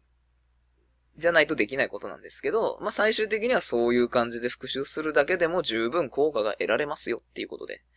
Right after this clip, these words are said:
え、とにかく、えー、覚えたら、えー、忘れないように、そういうこともやってみてください。えー、常にこまめに思い出す。これだけです。これ意識してやるだけで、本当に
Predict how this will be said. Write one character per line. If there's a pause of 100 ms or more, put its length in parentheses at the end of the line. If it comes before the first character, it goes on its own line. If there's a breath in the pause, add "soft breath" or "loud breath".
(1400 loud breath)
え、
と
に
か
く、 (220)
え
ー、
覚
え (360 loud breath)
た
ら、
え
ー、
忘
れ
な
い
よ
う
に、 (360)
そ
う
い
う
こ
と
も (140)
や
っ
て
み
て
く
だ
さ
い。 (1160)
え
ー、
常
に (480)
こ
ま
め
に (100)
思
い
出
す。 (680)
こ
れ
だ
け
で
す。 (600)
こ
れ
意
識
し
て
や
る
だ
け
で、 (220)
本
当
に